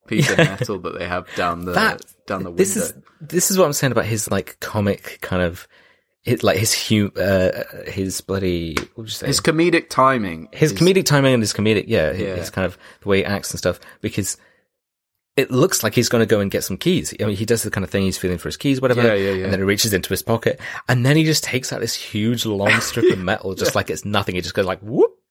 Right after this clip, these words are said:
Speaker 2: and then just
Speaker 1: Yeah.
Speaker 2: cracks it open, and he's, and he's in.
Speaker 1: Yeah, he's,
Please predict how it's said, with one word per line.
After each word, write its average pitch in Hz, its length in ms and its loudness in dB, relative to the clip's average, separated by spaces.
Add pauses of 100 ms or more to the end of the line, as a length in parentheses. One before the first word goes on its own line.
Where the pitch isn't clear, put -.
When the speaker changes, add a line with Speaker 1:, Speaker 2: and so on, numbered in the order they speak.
Speaker 2:
and - 140 -2
then 117 80 4
just 117 160 -2
Speaker 1:
Yeah. 147 140 2
Speaker 2:
cracks 87 240 0
it 131 80 0
open, 123 360 2
and 110 140 -2
he's, 113 180 -6
and 104 140 -4
he's 113 120 0
in. 110 280 -2 (200)
Speaker 1:
Yeah, 123 260 4
he's, 143 240 -2